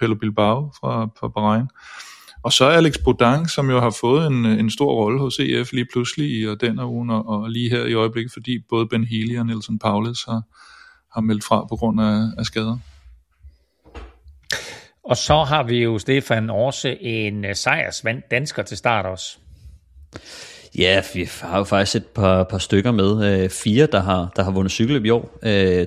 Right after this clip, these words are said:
Speaker 3: Tobias Lund Andresen, som, øh, som kunne være en af dem, som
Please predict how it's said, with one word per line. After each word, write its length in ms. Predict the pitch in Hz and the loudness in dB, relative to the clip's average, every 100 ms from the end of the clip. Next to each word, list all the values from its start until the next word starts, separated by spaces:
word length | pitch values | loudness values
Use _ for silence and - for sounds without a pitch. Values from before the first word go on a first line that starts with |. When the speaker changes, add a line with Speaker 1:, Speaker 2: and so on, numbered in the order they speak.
| - | -2
Speaker 3:
Tobias 320 | 95 101 85 | 0 0 2
Lund 140 | 104 | 2
Andresen, 460 | 92 92 104 - 110 _ | 2 0 0 -2 -8 _
som, 360 | - - 90 90 | -2 0 0 0
øh, 440 | 87 82 85 82 85 | 0 -2 -4 -6 -8
som 320 | - 87 85 - _ _ _ _ - | -6 -6 -6 -12 _ _ _ _ -14
kunne 400 | - 110 131 113 | 2 2 4 2
være 220 | 92 82 | 2 0
en 140 | 90 | -4
af 60 | 90 | -4
dem, 220 | 87 82 | -4 -6
som 340 | - 90 80 | -4 -4 -4